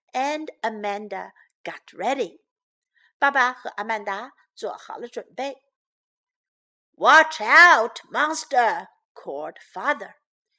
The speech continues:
小心点，怪物！爸爸叫道。We are coming up.我们上来啦。Father and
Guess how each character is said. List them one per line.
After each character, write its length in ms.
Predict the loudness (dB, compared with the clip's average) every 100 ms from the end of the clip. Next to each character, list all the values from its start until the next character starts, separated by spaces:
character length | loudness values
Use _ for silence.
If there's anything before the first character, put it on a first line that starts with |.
| _ _
小 240 | -8 -6 -4
心 180 | -4 2
点， 320 | 4 4 2
怪 220 | 4 6
物！ 380 | 6 4 2 0 _ _
爸 180 | -20 -20
爸 100 | -20 -10
叫 240 | -8 -8
道。 260 | -14 -18 -20 _ _ _ _
We 280 | -8 -2 4
are 220 | 6 4 2
coming 380 | -2 -2 -2 -6 4
up. 400 | 6 6 4 -16 _ _ _
我 120 | -20
们 100 | -14
上 240 | -6 -2
来 180 | 2 4
啦。 380 | 6 6 4 -10 _ _ _ _ _ _ _ _ _ _ _ _ _ _
Father 760 | -6 -4 -2 -4 -6 -8 -12 _ _ _
and 340 | -10 -8 -10